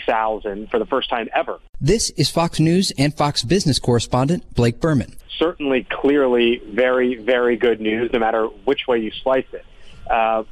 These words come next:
Speaker 1: but there's also a lot of warning signs in the economy right now as well. But the stock market in the Dow Jones Industrial Average is not necessarily the economy. Um, as we've seen, you know, look at just what's going on with the job situation, right? The last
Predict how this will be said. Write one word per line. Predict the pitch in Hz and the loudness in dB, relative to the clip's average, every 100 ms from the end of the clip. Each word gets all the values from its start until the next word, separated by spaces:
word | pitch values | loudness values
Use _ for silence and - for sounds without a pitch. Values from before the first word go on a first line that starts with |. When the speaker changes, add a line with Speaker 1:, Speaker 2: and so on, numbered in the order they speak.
| - | -4
Speaker 1:
but | 143 - | -4 0
there's | 143 147 | 0 0
also | 151 160 156 | 0 0 0
a | 131 | 2
lot | 123 151 165 | 2 2 0
of | 143 | -2
warning | 131 147 147 127 - | -2 0 0 0 0
signs | 127 127 | 0 -2
in | 120 | -2
the | 117 | 0
economy | 113 - 120 120 107 | 0 0 -2 0 2
right | 104 104 107 | 2 2 0
now | 107 104 104 | 0 0 -2
as | 104 98 | -4 -2
well. | 107 98 | 0 0
But | 110 - - - - | -4 -8 -18 -8 -4
the | - - | -4 -4
stock | 151 156 - | -2 -2 -2
market | 127 120 123 120 - | -2 -2 0 0 -2
in | 120 | -2
the | 110 | 0
Dow | 113 117 120 | 2 2 2
Jones | 120 113 107 | 0 0 0
Industrial | 104 113 - 110 | 0 0 0 0
Average | 117 120 107 107 95 - - - | 2 0 0 -2 -4 -12 -10 -4
is | 127 113 | -2 0
not | 123 120 - - | 0 -2 -4 -8
necessarily | 123 107 127 110 107 104 104 - | -10 -4 0 2 2 0 -2 -2
the | 107 | 0
economy. | 98 - 123 110 95 90 107 | 0 -2 -2 -2 -6 -8 -2
Um, | 110 104 101 98 - | 0 0 -2 -6 -2
as | 120 110 | -2 0
we've | 113 107 - | -4 -4 -2
seen, | 117 107 104 - - - | 2 2 0 -6 -18 -4
you | 127 | 0
know, | 113 | 2
look | 120 123 | 0 0
at | |
just | - - | -4 -2
what's | 131 - | -4 0
going | 123 117 | 2 4
on | 117 117 | 2 0
with | 107 - | -2 -4
the | 104 | -2
job | 120 120 123 | 0 0 -2
situation, | 110 - 104 98 98 | -6 -2 0 0 -2
right? | 104 107 | 0 0
The | 113 | 2
last | 110 110 | 2 0